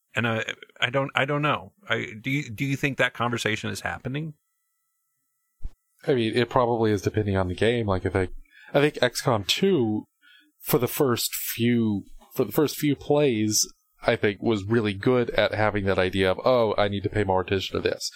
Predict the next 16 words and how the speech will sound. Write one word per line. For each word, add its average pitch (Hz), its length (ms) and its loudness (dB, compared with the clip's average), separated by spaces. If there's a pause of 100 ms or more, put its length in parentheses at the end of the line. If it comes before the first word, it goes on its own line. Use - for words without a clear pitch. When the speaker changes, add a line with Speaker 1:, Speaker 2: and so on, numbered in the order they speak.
(220)
Speaker 2:
I 117 160 4
need 101 220 -2
to, 98 280 0 (180)
to, 92 260 2 (140)
to 92 200 0 (580)
have, 92 360 2
you 107 100 0
know, 87 140 0
made 104 260 2
more 98 180 2
money 92 300 0
earlier. 90 560 -2 (300)
I 98 160 2
need 90 280 -2
to 90 300 2
have 87 280 0